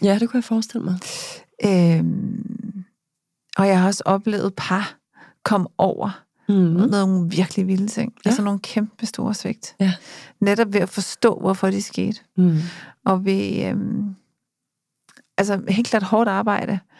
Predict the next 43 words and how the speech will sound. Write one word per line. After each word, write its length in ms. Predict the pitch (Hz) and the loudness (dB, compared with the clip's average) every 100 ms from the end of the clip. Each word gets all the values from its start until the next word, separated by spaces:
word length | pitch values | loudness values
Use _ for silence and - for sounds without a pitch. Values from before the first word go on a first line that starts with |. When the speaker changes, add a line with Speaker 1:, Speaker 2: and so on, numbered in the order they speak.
| - - | -10 -4
Speaker 1:
Mhm. 160 | 196 185 | -2 0
Speaker 2:
men, 280 | 190 190 185 | 0 2 2
øh, 200 | 190 - - - - | 0 -2 -6 -12 -2
men 140 | 190 | 2
ved 80 | 190 | 2
at 60 | 190 | 0
forstå 360 | 196 - 233 - - | -6 0 0 0 -4
og 220 | - 185 | -2 2
lære 460 | 180 180 180 214 214 | 4 4 2 0 -2
og, 280 | - 185 175 - _ _ - - _ _ | -2 0 0 -2 _ _ -20 -20 _ _
og, 100 | - | -2
og, 200 | 196 - 185 | -2 -2 -2
og 140 | 180 | 0
forandre. 460 | - - 190 - 170 - _ | 0 0 -2 -4 -6 -6 _
Speaker 1:
Mhm. 140 | 202 202 185 - - - - | 0 0 0 -6 -14 -6 2
Speaker 2:
Øh, 400 | 185 190 - - - | 2 2 -2 -4 -2
og 80 | |
på 80 | 196 | -2
den 360 | 202 226 233 - | 0 2 2 2
måde, 320 | 190 190 196 | 4 4 4
så 120 | 208 | 0
tror 300 | 208 226 226 - | -2 0 0 2
jeg, 100 | 202 | 2
man 180 | 185 185 | 2 2
kan 160 | 190 190 _ _ | 0 -2 _ _
komme 240 | - 202 202 | -2 0 2
over 260 | 202 185 | 0 2
rigtig, 300 | 190 185 220 | 2 2 0
rigtig 280 | 190 175 214 | 0 0 0
meget. 340 | 214 226 254 247 - | 2 4 2 2 2
Speaker 1:
Ja. 160 | 165 - - - - - _ - | 2 2 -10 -20 -20 -20 _ 0
Speaker 2:
Øhm, 600 | 202 196 202 208 214 214 196 _ _ _ _ _ _ _ _ - - - - | 2 2 0 0 0 -2 -6 _ _ _ _ _ _ _ _ -16 -16 -18 -4
jeg 80 | 190 | -2
tror, 120 | - | 0
det, 180 | 196 233 | 2 2
som 100 | 254 | 4
er 40 | 226 | 2
sværest 480 | - 208 233 247 - | 2 2 2 0 -8
f-, 240 | - - - - - - | -16 -20 -20 -14 -12 0
for 180 | 202 214 | 2 2
os 160 | 220 | 0
at 60 | 220 | -4
komme 280 | - 202 | 0 -2